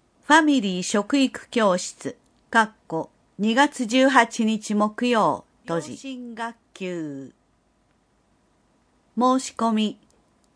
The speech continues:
一月十五日金曜から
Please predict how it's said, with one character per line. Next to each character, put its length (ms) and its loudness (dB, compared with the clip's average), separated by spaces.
一 300 -2
月 320 -2
十 260 2
五 140 2
日 320 -4
金 280 4
曜 280 2
か 180 -4
ら 240 0